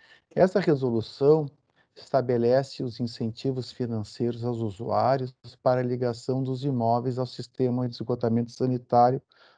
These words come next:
operado pela concessionária e disciplina a cobrança pela disponibilidade do referido sistema, caso não seja realizada a ligação dos imóveis nos prazos regulamentares.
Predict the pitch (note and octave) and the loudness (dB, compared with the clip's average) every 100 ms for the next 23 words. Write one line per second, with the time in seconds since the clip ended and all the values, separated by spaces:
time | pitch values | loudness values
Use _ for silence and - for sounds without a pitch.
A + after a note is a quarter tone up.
0 | _ - A#2 C3 A#2+ B2 A#2+ B2 B2+ - | _ -6 -2 2 4 2 0 -4 -4 -4
1 | B2+ - B2 D#3+ D3+ B2 F#2+ G#2+ A#2+ A2+ | -10 -6 -4 -2 0 0 0 -4 -14 -18
2 | _ _ _ _ _ _ - D3+ C#3+ D3 | _ _ _ _ _ _ -4 -2 0 0
3 | D3+ - D3 D3+ D#3 - C#3 B2 C3 C3 | -2 0 0 0 -2 2 0 2 2 2
4 | C#3+ - D#3+ E3 E3+ _ _ _ _ - | 0 -2 -2 -2 -8 _ _ _ _ 4
5 | C#3+ C#3+ C3 - C#3+ C#3+ C3 B2 B2 A#2 | 8 8 6 -4 0 0 0 0 0 2
6 | B2 C3 C3+ C3 C3 C3 B2 C3 B2 B2+ | 4 4 2 -2 0 -2 0 0 0 -2
7 | - C#3+ - - C#3 A#2 F#2 G2+ _ _ | -4 -6 -4 4 6 4 -2 -10 _ _
8 | _ _ _ _ - - C3 C3 C#3 C#3 | _ _ _ _ -14 2 6 8 8 6
9 | B2+ B2+ C#3 C3+ C3 B2 - C3+ C3+ B2+ | 0 -4 -2 -2 -4 -6 -4 -2 0 -2
10 | C3+ B2 A2 G#2 A#2+ B2 B2+ A#2 A2+ B2 | -2 -2 -2 0 4 4 2 -4 -4 -2
11 | A#2+ A#2 - B2+ C3 B2 B2+ A#2 A2+ A#2 | -2 -4 -4 -4 -4 -6 -4 -4 0 0
12 | B2 C3 - B2+ - B2+ A2+ A#2 A#2+ A2+ | 0 -4 -4 -10 -6 0 2 0 -2 -6
13 | B2 A#2 A#2 A2+ B2 B2 D#2+ - - _ | -6 -2 -2 -4 -6 -8 -10 -12 -20 _